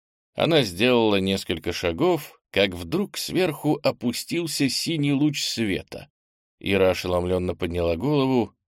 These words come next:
и увидела яркий синий глаз, что завис над нею. «Куда ты идёшь?» —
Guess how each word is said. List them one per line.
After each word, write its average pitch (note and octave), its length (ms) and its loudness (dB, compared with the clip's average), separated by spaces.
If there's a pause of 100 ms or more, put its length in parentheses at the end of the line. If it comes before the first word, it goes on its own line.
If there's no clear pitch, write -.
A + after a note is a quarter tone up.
и F#2+ 140 -2
увидела B2 720 0
яркий D3 580 -4
синий B2+ 420 -2
глаз, F2+ 600 -2 (260)
что - 280 -6
завис F2 360 -2
над F2+ 160 -4
нею. E2+ 380 -6 (1120)
«Куда A2+ 420 -4
ты A#2 300 -2
идёшь?» — F#2 640 -4